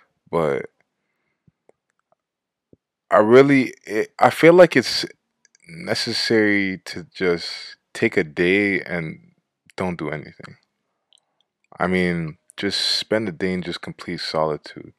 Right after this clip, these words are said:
you know? No phone, no purpose, no nothing, just be free, you know?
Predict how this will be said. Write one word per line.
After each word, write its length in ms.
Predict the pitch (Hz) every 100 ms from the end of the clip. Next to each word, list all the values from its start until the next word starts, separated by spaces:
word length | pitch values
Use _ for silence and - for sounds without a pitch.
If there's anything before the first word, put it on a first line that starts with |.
| _ _ _
you 80 | 80
know? 240 | 78 82 _ _ _ _ _ _ -
No 220 | 80 82
phone, 800 | - - 92 90 90 90 90 90 _ _ _ - - _ _ _ _ _ _
no 400 | - 82 85 85 80
purpose, 920 | - 98 90 95 90 87 - - -
no 180 | 87 85
nothing, 420 | 85 82 - 82
just 680 | 78 82 80 - - - - -
be 140 | 87
free, 420 | - - 85 78 - _ _ _ _ _ -
you 80 |
know? 280 | 76 82 98